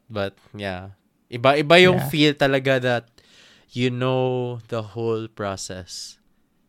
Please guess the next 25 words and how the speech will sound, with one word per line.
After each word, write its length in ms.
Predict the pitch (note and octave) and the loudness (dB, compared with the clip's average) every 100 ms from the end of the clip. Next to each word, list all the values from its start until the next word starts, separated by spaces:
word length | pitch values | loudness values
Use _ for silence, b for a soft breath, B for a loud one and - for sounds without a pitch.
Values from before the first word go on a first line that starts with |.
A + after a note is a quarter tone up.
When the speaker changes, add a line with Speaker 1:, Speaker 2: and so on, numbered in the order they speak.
| _ _ _ _ _ _ _ _ _ _ _ _ _ _ - | _ _ _ _ _ _ _ _ _ _ _ _ _ _ 6
Speaker 2:
I 160 | D3 | 10
agree. 400 | C#3 A#2 G#2+ F#2 - - | 10 10 6 4 0 0
I 80 | G2+ | 4
Speaker 1:
Mm. 80 | G2+ | 4
Speaker 2:
agree. 280 | G2 F#2 - _ _ - | 2 -2 -6 _ _ -4
The 400 | A2+ C3 B2+ B2+ | 6 10 12 10
entire 260 | B2+ C#3 B2+ | 8 8 8
process 380 | B2 A#2 A#2 | 8 6 6
from 240 | - G#2+ G#2+ | 4 4 4
start 240 | - G#2 | 2 2
to 80 | - | 0
finish. 400 | - G2+ F#2+ - | 0 0 0 0
Speaker 1:
Oo. 80 | - | 2
Speaker 2:
Kasi, 240 | B2+ A#2+ B B B B | 4 4 B B B B
hin-, 400 | - D3+ B2+ G#2+ - _ _ - | 2 2 0 -6 -16 _ _ 4
in 160 | D#3 D3+ | 6 8
my 160 | D#3 D3+ | 8 8
opinion, 400 | D3 C3+ A#2+ A#2+ | 8 8 6 6
hindi 220 | C#3 D#3 | 4 4
mo, 720 | E3 E3 D#3+ D#3 D#3 D3 D3 - _ _ _ - - | 2 2 2 0 0 -2 -4 -8 _ _ _ -20 -4
parang 220 | F#3 G3 | 2 4
hindi 340 | F#3 D3 B2+ | 2 2 4
mo 140 | D#3+ D#3 | 6 6
mararamdaman 880 | D3 C#3 C3 B2+ A#2+ A#2+ A#2 A#2 A2+ | 6 8 8 6 4 4 4 2 2
yung, 500 | A2+ A2 G#2+ G2+ | 2 2 0 -2